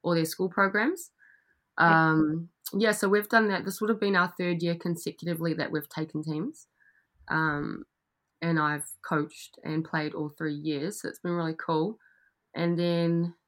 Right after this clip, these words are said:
Speaker 1: yeah, Paul and Jess at Hoop Nation gave me a really cool opportunity to go on the Melbourne tour, which
Speaker 2: Mm-hmm.
Speaker 1: was last year,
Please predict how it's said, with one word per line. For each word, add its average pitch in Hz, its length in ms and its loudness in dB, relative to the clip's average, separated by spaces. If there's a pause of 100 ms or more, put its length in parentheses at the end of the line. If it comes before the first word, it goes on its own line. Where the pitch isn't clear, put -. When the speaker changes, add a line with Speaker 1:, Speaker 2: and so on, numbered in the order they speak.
(440)
Speaker 1:
yeah, 240 200 2
Paul 214 380 2
and 190 140 2
Jess 190 240 -2
at 175 80 -2
Hoop 170 120 0
Nation 180 280 -2
gave 175 140 0
me 175 100 2
a 165 40 2
really 170 180 2
cool 175 140 -6
opportunity 170 580 -2
to 165 160 -8
go 165 380 0
on 156 380 2
the 156 240 0
Melbourne 185 400 4
tour, 156 480 -2 (400)
which 160 240 -4
Speaker 2:
Mm-hmm. 170 100 -8
Speaker 1:
was 160 340 -4 (680)
last 170 400 -8
year, 403 220 -10